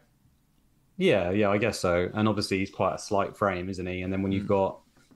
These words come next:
Speaker 1: I think in particular, like, in past seasons, Tsimikas played every time Robertson didn't,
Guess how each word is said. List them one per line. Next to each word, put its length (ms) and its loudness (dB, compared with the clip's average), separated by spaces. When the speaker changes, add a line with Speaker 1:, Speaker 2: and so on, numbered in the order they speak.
Speaker 1:
I 40 -2
think 160 2
in 80 0
particular, 400 -2
like, 120 -2
in 80 0
past 280 0
seasons, 460 -6
Tsimikas 400 -2
played 240 -2
every 180 -4
time 260 -4
Robertson 360 -6
didn't, 460 -2